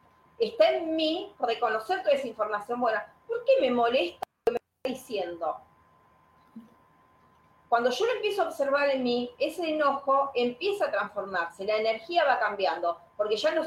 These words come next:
le estoy echando la culpa al otro, ya me estoy mirando yo, qué es lo que corresponde hacer. ¿Por qué dejo que me afecte? ¿En qué me afecte? ¿Dó-, qué, qué es lo que no estoy viendo que permito que esta situación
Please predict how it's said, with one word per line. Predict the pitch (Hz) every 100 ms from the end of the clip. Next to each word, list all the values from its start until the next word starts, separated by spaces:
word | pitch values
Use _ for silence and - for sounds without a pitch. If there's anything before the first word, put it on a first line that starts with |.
| 285
le | 240
estoy | - 339 349
echando | - 240 233
la | 208
culpa | 208 202 196
al | 180
otro, | 175 170 165 - _
ya | - 262
me |
estoy | 311 294
mirando | 269 247 247 190
yo, | - 277 269
qué | 202
es | 247
lo | 302
que | 233
corresponde | 202 190 190 - 214 208 214 254 294 - - _ _ _
hacer. | 220 - - 220 190 175 - _ _
¿Por | 330 330
qué | 480 453
dejo | 269 240 202
que | 190
me | 185
afecte? | - 185 180 - 165 - -
¿En | 240 240
qué | 381
me | 381
afecte? | 320 - 190 - - - - _ -
¿Dó-, | 285 311
qué, | - 415 381 - - -
qué | 381 415
es | 392
lo | 330
que | 285
no | 285
estoy | 294 330 294 262
viendo | 294 330 349 381 381 453 480 _ _ _ _ _ _ -
que | 247
permito | 269 269 320 349
que | - 285 -
esta | 320 359 359
situación | - 269 240 - 302 320 370